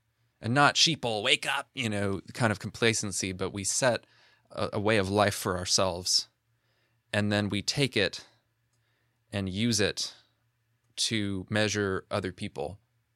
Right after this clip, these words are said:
intentionally or not. And these companies take our bar, our rule, measure, you know,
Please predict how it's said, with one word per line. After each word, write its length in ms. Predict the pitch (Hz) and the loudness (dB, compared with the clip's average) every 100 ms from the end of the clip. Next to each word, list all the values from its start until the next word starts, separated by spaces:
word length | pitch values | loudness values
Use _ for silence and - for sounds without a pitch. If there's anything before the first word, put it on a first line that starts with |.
| _ _ _ _ _ _ _ _ _ _ _ _ _ | _ _ _ _ _ _ _ _ _ _ _ _ _
intentionally 640 | 123 120 165 151 135 117 107 | -2 2 2 2 0 0 0
or 80 | |
not. 320 | 98 104 69 - _ _ _ _ _ _ _ _ _ _ _ _ _ _ _ _ _ _ _ _ _ _ | -2 -2 -2 -8 _ _ _ _ _ _ _ _ _ _ _ _ _ _ _ _ _ _ _ _ _ _
And 440 | 113 98 95 95 - _ _ _ _ _ _ - | -4 -4 -4 -6 -10 _ _ _ _ _ _ -8
these 160 | 104 | -4
companies 800 | - 127 120 110 104 95 - - _ _ _ | 0 0 0 0 0 0 0 0 _ _ _
take 260 | - 120 110 | -2 -2 2
our 520 | 110 110 104 98 95 _ - | 4 4 2 -2 -6 _ 6
bar, 420 | 117 98 85 90 _ _ _ _ _ - | 6 6 0 -8 _ _ _ _ _ -8
our 260 | 95 95 92 | -4 -4 -4
rule, 560 | 95 120 107 90 90 _ _ _ _ | 0 2 2 0 -8 _ _ _ _
measure, 400 | 101 101 95 82 | -4 -4 -4 -8
you 120 | 87 87 | -10 -10
know, 240 | 80 95 | -10 -14